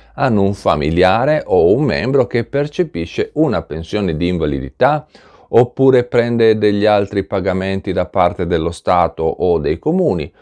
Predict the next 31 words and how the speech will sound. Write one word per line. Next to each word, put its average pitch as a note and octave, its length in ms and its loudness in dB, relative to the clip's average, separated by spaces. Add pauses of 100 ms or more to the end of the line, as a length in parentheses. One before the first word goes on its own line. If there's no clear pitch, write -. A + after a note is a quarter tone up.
(180)
oppure F#3 880 0
hanno F#2+ 560 -4
dei F#2+ 340 0
trattamenti A2 960 -2
sociali. A1+ 800 -6 (420)
In A2 180 0
pratica F3 760 0 (140)
tutti D#3 560 -4
quei G#2 420 0
tagli F#2+ 600 2
che G#2 140 -4
sono C3 320 -6
già G#2 160 -2
stati G2+ 340 -8
fatti F#2 560 -4
anche A#2+ 340 -2
nel F2+ 140 -2
mese G#2+ 320 -2
di G2+ 160 0
gennaio F#2+ 720 0 (100)
e G#2+ 240 0
che G#2+ 160 -2
l'inps G2+ 500 -2 (340)
non F#2 280 0
ha B2 220 2
ancora F2+ 640 2
riaccreditato F#2+ 1300 -2
nel D2 220 -10
mese G2+ 380 -2
di A2 140 -4
febbraio D3 800 0